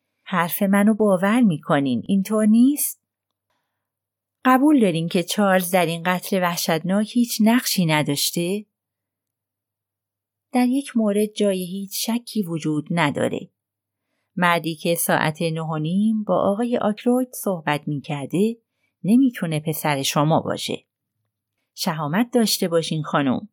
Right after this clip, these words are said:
همه چیز درست می‌شه. خانم راسل رفت و من و پوآرو کنار هم ماندیم.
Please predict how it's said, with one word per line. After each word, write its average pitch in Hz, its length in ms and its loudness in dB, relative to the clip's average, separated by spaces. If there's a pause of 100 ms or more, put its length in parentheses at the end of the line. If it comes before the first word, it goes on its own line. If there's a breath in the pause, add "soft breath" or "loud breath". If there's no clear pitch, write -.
(380)
همه 269 260 0
چیز 247 440 -2
درست 254 440 2
می‌شه. 139 460 -2 (1300)
خانم 285 420 2
راسل 165 460 0
رفت 185 480 -4
و 170 120 -2
من 202 200 2
و 240 80 4
پوآرو 185 460 -2
کنار 196 380 -4
هم 165 280 -4
ماندیم. - 640 -6